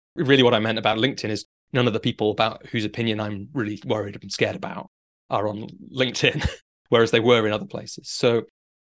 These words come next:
that was the challenge, and I did it.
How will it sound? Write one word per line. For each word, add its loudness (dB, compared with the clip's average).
that 2
was 0
the -4
challenge, -6
and -4
I 2
did 2
it. -2